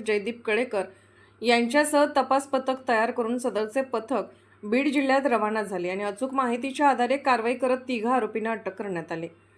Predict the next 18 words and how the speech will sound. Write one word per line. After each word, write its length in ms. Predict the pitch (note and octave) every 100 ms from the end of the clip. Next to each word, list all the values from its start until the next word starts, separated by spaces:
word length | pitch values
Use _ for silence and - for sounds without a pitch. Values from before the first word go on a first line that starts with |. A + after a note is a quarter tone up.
| _ - G#3
अटक 260 | G#3 C4+
आरोपींची 520 | C#4 C4+ D4 C#4+ C#4
नावे 280 | D#4 C4+ B3+
अनुक्रमे 500 | C4+ B3 A#3+ B3+ C4
संतोष 500 | C4+ B3+ A#3 A#3+ B3+
मर्दान 480 | A#3 G#3+ G#3 A3+ B3
भोसले, 420 | A3+ G3+ A3 A#3
राहणार 260 | A#3 G#3 G#3 G#3+
खराडी, 320 | G#3+ G3+ B3
तालुका 360 | A#3+ G3+ G3 A3
आष्टी, 400 | G3 G3 A#3 A3+
जिल्हा 300 | G#3 G#3 G3
बीड, 240 | G3 A3+ A#3 - - - G#3+
मोहन 500 | A3+ A#3 C4+ C#4+ C4
नि 180 | C4 C#4 C4+
काळजा 500 | A3+ G#3 A3+ A#3+ B3 - _ _
भोसले, 500 | G3+ A3 G3+ G#3+ A3+ C#4 - _ -
राहणार 400 | G3+ A3 G#3+